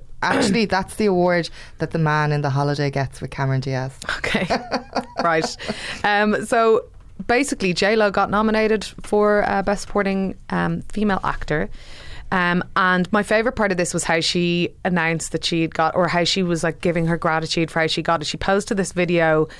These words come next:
Speaker 1: on Twitter being like, "Thank you so much for all the support." And she was all tearful and appreciative. But she was on a Stairmaster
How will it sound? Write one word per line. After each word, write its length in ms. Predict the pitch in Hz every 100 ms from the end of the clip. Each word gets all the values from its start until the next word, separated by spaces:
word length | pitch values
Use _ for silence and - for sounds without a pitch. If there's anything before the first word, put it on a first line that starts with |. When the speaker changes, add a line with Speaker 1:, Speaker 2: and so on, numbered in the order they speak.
| - - -
Speaker 1:
on 220 | 180 180
Twitter 400 | 175 185 170 165
being 160 | 170 170
like, 160 | 175 -
"Thank 240 | 247 240
you 80 | 262
so 280 | - 240 240
much 240 | 247 247
for 140 | -
all 100 | 226
the 80 | 214
support." 460 | 208 214 - 214 202
And 120 | 190
she 80 | 196
was 160 | 185 185
all 120 | 190
tearful 420 | - 185 175 185
and 100 | 170
appreciative. 640 | 165 202 190 185 165 151 - - - - -
But 140 | 151
she 260 | - 247 269
was 200 | 247 - 226
on 220 | 240 247
a 40 |
Stairmaster 1300 | - - - 226 226 262 247 202 185 - - 185 175